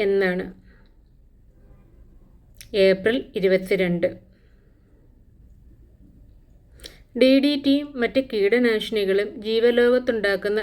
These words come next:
വിപത്തുക്കളെപ്പറ്റി ലോകത്തിന് മനസ്സിലാക്കി കൊടുത്ത റേച്ചൽ കേഴ്സന്റെ പ്രശസ്തമായ പുസ്തകം നിശബ്ദ വസന്തം, സൈലന്റ് സ്പ്രിംഗ്. ഡബ്ല്യു ഡബ്ല്യു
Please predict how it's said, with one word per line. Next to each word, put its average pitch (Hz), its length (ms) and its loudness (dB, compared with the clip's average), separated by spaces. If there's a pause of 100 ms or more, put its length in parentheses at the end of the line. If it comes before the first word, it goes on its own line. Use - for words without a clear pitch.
(140)
വിപത്തുക്കളെപ്പറ്റി 202 1000 -2 (480)
ലോകത്തിന് 240 480 4 (120)
മനസ്സിലാക്കി 240 680 0
കൊടുത്ത 185 280 0 (240)
റേച്ചൽ 220 420 2 (100)
കേഴ്സന്റെ 180 580 -2
പ്രശസ്തമായ 208 680 -4 (140)
പുസ്തകം 175 440 -4 (920)
നിശബ്ദ 190 500 0
വസന്തം, 180 500 0 (140)
സൈലന്റ് 196 520 2 (120)
സ്പ്രിംഗ്. 180 440 -4 (1600)
ഡബ്ല്യു 240 420 4
ഡബ്ല്യു 240 340 2